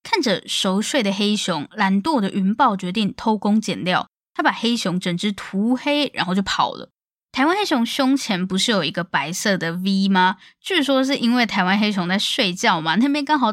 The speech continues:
挡住了，云豹怕吵醒黑熊，那边就没画，所以就留一个白色的 V 在那边。好啦，那云豹赶快去下跪求原谅吧，这什么朋友啊？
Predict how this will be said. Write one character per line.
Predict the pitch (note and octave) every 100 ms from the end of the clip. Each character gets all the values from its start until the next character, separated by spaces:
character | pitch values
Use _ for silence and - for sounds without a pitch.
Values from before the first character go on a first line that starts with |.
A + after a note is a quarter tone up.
| -
挡 | F3 D3 F3+
住 | - C#4+ F#3
了， | E3+ - _ B3
云 | C4
豹 | D4 F4
怕 | D4 - C4+
吵 | - F3 F#3+
醒 | - -
黑 | G3 G3
熊， | G3 F3 F#2
那 |
边 | G3
就 | G3
没 | F#3 G2+
画， | - F#3 - - - -
所 | G#3+
以 |
就 | G3+
留 | G#3+ G#3+ F#3+
一 | G3
个 | G3+
白 | G3 F3+
色 | G3 B3+ A3
的 | G3+
V | F#3+ G3+ G3+
在 | G3+
那 | F#3+
边。 | F#3 F3 E3 A3 _ _ _ -
好 | - F3+
啦， | F#3+
那 | C#4+ C#4 -
云 | G3 G#3+
豹 | B3+
赶 | F#3+ D#3+
快 |
去 | G#3 A3+ -
下 | - B3 G3
跪 | B3 A#3+
求 | F#3 G#3 G#3+
原 | A3 G#3+ A3
谅 | B3+ C#4 A#3
吧， | A#3
这 | D4
什 | F#4+
么 | C#4+ A#3+
朋 | - B3+ D#4+
友 | E4 A#3 G#3
啊？ | F#3+ -